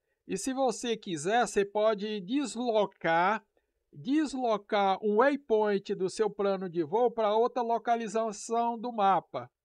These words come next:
Então, é uma dica. Isso aqui tá mais como dica, né? Não é tutorial não, mas vai, vale a pena vocês darem uma olhada, né? Pra quem já conhece muito tempo o Sirrel aí, já deve saber.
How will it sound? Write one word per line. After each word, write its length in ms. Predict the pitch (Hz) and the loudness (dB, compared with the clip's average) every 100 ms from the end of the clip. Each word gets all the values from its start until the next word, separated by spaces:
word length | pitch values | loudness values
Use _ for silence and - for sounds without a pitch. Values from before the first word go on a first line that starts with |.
| _ _ _ _ | _ _ _ _
Então, 400 | 180 180 185 165 | -10 -2 0 0
é 140 | 170 | 0
uma 200 | 185 247 | 2 2
dica. 580 | 214 160 202 220 196 156 | 2 -4 -4 -6 -4 -6
Isso 140 | 151 | -6
aqui 120 | - 262 | -8 -6
tá 180 | 269 | -4
mais 240 | 247 262 254 | 0 -2 -2
como 300 | - 254 262 | -6 -8 -8
dica, 480 | 180 208 151 170 156 | -8 -8 -8 -8 -8
né? 120 | 185 | -8
Não 120 | 190 | -4
é 80 | 208 | -4
tutorial 580 | 349 - 233 233 226 226 | -6 -8 -6 0 0 0
não, 220 | 220 180 | -4 -4
mas 280 | 175 185 156 | -2 -4 -2
vai, 340 | 185 214 233 | 0 0 0
vale 440 | 208 143 185 214 226 | -6 -4 0 0 0
a 80 | |
pena 320 | 226 208 214 220 | 0 -2 -4 -6
vocês 300 | - 233 190 | -8 -8 -6
darem 160 | 220 | -6
uma 180 | 220 220 | -4 -2
olhada, 600 | 202 190 156 151 135 120 | -2 2 2 2 0 -6
né? 240 | 127 170 165 _ _ _ _ _ | -8 -8 -8 _ _ _ _ _
Pra 180 | - 185 | -2 -2
quem 220 | 180 220 | 0 -2
já 240 | 202 214 202 | 2 2 2
conhece 460 | 208 202 202 202 | 0 0 -2 -4
muito 260 | 202 202 202 | -6 -6 -6
tempo 360 | 202 180 175 | -4 -6 -6
o 40 | 196 | -10
Sirrel 480 | - 220 175 202 208 | -6 -4 0 0 0
aí, 180 | 220 | -2
já 140 | 220 240 | -4 -4
deve 240 | 226 233 | -4 -6
saber. 500 | 208 247 214 165 135 | -2 -2 -2 -2 -4